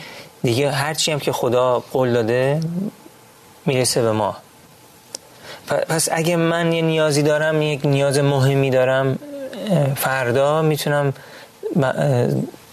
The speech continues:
دعا بکنم و ایمان داشته باشم که خداوند اجرا می‌کنه. خودتو هم همینطور. بینندگان،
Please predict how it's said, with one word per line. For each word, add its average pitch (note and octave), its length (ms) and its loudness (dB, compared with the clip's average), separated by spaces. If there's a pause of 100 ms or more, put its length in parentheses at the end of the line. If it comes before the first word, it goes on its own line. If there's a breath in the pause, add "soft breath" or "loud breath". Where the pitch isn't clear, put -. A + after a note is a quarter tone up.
(240)
دعا B2+ 360 4
بکنم C#3 420 0
و A2+ 180 2 (280 loud breath)
ایمان C3+ 360 2
داشته D3 260 0
باشم C3 280 0
که C#3+ 100 0
خداوند C3 640 0
اجرا B2+ 300 0
می‌کنه. C3 520 -2
خودتو C#3 360 -2
هم C3+ 160 0
همینطور. A#2+ 400 0 (680 loud breath)
بینندگان، B2 680 0